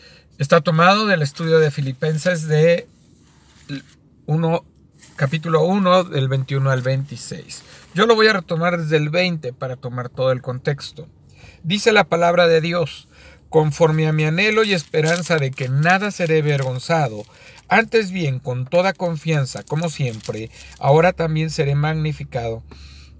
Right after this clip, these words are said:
Cristo en mi cuerpo, o por vida o por muerte, porque para mí el vivir es Cristo y el morir es ganancia. Mas si el vivir en la carne resulta para mí en beneficio de la obra,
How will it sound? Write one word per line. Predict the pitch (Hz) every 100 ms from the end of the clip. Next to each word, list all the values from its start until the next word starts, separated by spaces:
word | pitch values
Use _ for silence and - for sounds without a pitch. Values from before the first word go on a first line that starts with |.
| -
Cristo | 139 156 151 - 160 -
en | 151 165
mi | 175
cuerpo, | - 104 - - 131 - - - - - - 170
o | 180
por | 190 190 160
vida | 151 139 139 - 147
o | 147 147
por | 156
muerte, | 165 214 196 131
porque | - 135 127 - 123
para | 131 120 113
mí | 127 143
el | 170
vivir | 165 139 131
es | 135 139
Cristo | - 175 151 - 135 139 -
y | 151 147
el | 127
morir | 117 117 113 120 117 - -
es | 131 107 107
ganancia. | 120 151 165 151 - - - - - - - -
Mas | 165
si | - 196
el |
vivir | 196 202 240
en | 269
la | 247
carne | - 247 220 165
resulta | 151 143 180 170 165
para | 165 156
mí | 160
en | 170
beneficio | 160 156 147 160 143 156
de | 139
la | 139
obra, | 143 160 127 107